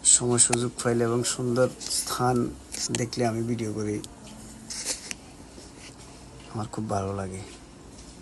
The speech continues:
দেখতে থাকুন, অ্যাকোয়ারিয়াম ফিশ দেখাবো এখনই। অনেক, অনেক অ্যাকোয়ারিয়াম ফিশ।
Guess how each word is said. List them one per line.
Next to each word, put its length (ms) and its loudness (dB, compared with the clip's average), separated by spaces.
দেখতে 300 -4
থাকুন, 300 0
অ্যাকোয়ারিয়াম 500 0
ফিশ 140 0
দেখাবো 280 -2
এখনই। 300 -4
অনেক, 240 4
অনেক 260 2
অ্যাকোয়ারিয়াম 480 2
ফিশ। 240 6